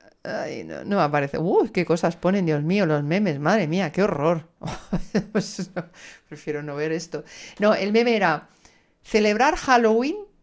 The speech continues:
en España es como si en Wisconsin cere-, celebrasen el, el, la bajada del Cristo de los, no sé qué, de los remedios". <laughs> Y decía, "Tiene razón,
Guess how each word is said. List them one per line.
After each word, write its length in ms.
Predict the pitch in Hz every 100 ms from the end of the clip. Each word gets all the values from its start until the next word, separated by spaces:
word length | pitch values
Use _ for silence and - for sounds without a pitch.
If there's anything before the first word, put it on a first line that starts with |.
| -
en 220 | - 180 170
España 560 | 165 202 226 294 320
es 180 | - 226
como 500 | - 269 254 233 220
si 120 | 214 214
en 120 | 202
Wisconsin 680 | 196 196 240 269 - 311 349 - _ -
cere-, 380 | - 202 185 185
celebrasen 720 | - 196 185 190 208 - 247
el, 680 | 226 185 175 170 165 160 -
el, 640 | - 156 151 151 147 147
la 80 | 156
bajada 380 | 170 165 202 214
del 140 | 202
Cristo 380 | 196 190 - 220
de 220 | 208 170
los, 400 | 160 156 147 147
no 140 | 147 151
sé 160 | 147
qué, 160 | 143 151
de 80 | 139
los 140 | 143
remedios". 540 | 151 156 151 139 127 -
<laughs> 60 | -
Y 80 |
decía, 400 | 196 - 220 -
"Tiene 260 | - 247 269
razón, 560 | 254 196 - 247 -